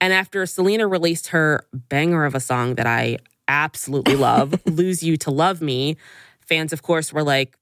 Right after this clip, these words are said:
Speaker 1: "This is about her relationship with Justin."
Speaker 2: Mm-hmm.
Speaker 1: And in an interview with Ryan Seacrest, who Brooke famously met,
Speaker 2: Yes.
Speaker 1: Selena confirmed she wrote the song around the time they split.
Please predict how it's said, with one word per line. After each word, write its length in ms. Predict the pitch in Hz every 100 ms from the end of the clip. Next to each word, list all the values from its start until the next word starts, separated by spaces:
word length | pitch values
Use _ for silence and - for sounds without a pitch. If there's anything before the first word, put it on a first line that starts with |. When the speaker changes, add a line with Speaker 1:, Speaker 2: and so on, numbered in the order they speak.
| _ -
Speaker 1:
"This 200 | 135 139
is 140 | 135
about 420 | 135 120 127 120 -
her 140 | 156
relationship 560 | 202 175 120 151 147 139
with 120 | 196
Justin." 640 | - 127 - 123 135 160 -
Speaker 2:
Mm-hmm. 380 | 156 160 131 139 -
Speaker 1:
And 160 | 165 170
in 120 | 165
an 100 | 151
interview 440 | 180 190 175 175
with 220 | 156 156
Ryan 320 | - 135 135 139
Seacrest, 920 | - 285 - 170 151 156 - - - _ _ _ -
who 140 | 143
Brooke 260 | - 120 -
famously 440 | 127 127 135 208
met, 460 | 202 123 120 - -
Speaker 2:
Yes. 260 | 147 139 -
Speaker 1:
Selena 560 | - - 202 202 220
confirmed 600 | 214 202 180 - 247 226
she 180 | - 190
wrote 240 | 165 170
the 80 | 165
song 240 | 165 156 147
around 300 | 147 135 143
the 80 |
time 220 | 135 120 117
they 100 | 101
split. 440 | - 160 - -